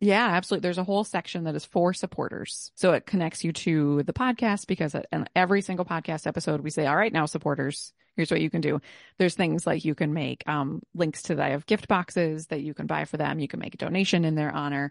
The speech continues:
you know, all kinds of, of ideas, just that you can go to the website and you can either say, "I'm a caregiver and I'm here for that," or, "I'm a supporter and I'm here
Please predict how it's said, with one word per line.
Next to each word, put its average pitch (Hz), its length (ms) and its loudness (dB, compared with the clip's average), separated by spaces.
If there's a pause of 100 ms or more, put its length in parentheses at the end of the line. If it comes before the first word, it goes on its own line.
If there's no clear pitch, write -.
(240)
you 175 80 -2
know, 143 160 2
all 170 240 6
kinds 175 240 0
of, - 220 -4 (160)
of 151 160 4
ideas, - 420 -2
just - 280 -4
that 151 80 -8
you 156 60 -10
can 156 140 -4
go 165 120 0
to 170 60 2
the 165 80 0
website 151 280 2
and - 80 0
you 143 80 -2
can 156 100 0
either 147 140 2
say, 156 160 -2
"I'm 139 120 0
a - 40 -8
caregiver 208 440 -2
and 247 100 0
I'm 170 80 0
here 160 160 0
for 156 160 -6
that," 196 280 -4 (280)
or, 160 100 2
"I'm 147 140 2
a - 20 -2
supporter - 460 -4
and - 100 -2
I'm - 100 -4
here 175 300 -2